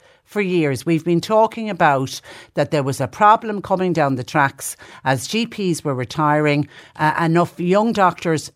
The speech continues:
uh, for whatever reason, don't want to get into,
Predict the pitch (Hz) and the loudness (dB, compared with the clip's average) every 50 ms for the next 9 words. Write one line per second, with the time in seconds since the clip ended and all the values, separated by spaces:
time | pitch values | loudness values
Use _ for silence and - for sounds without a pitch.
0 | _ _ - - 143 - - 165 156 151 156 160 147 196 208 214 208 202 170 170 | _ _ -16 -16 -10 -2 0 0 4 6 4 4 6 4 2 2 2 -2 0 0
1 | 165 160 - 165 156 151 170 165 165 - 170 156 156 151 - - 143 - 156 147 | 0 0 0 -2 0 2 0 0 0 2 0 0 0 0 -4 -8 -4 -2 -2 0
2 | 160 170 165 160 151 - - - 151 135 131 127 | 2 2 2 0 0 -2 -2 -2 0 0 0 -2